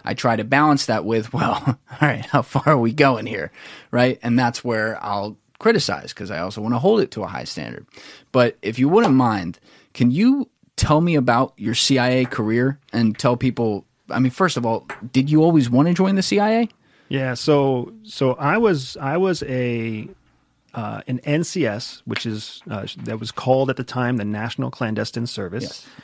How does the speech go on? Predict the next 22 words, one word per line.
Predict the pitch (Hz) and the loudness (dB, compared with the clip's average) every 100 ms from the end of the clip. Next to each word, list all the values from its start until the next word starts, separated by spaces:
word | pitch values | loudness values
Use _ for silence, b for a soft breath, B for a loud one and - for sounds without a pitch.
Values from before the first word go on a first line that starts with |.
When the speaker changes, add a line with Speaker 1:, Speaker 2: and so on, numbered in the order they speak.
| B B B - | B B B -4
Speaker 2:
The | 117 107 131 | -2 0 0
N | 156 | 0
C | - 151 | 0 0
S | 135 - | 0 -2
fell | - 120 123 117 | -2 0 2 0
under | 117 117 113 110 110 | -2 0 0 -2 -6
C | - - 110 | -12 -8 -6
I | 110 90 | -6 -8
A. | 80 - | -12 -12
There's | - 113 | -8 -4
multiple | 123 135 131 - 127 117 110 - | 0 0 0 -2 0 0 -2 -2
different | 113 - 104 | -4 -4 -6
directorates | 98 101 98 90 - | -4 -4 -6 -10 -10
under | 98 90 | -10 -10
C | - 95 | -10 -10
I | 95 | -10
A. | 92 - _ 117 | -14 -18 _ -10
Speaker 1:
Is | |
that | 160 | -4
like | 156 147 | -2 -2
Jose | 143 139 135 | -2 0 0
Rodriguez? | 131 127 131 127 135 139 | 2 0 0 0 0 -2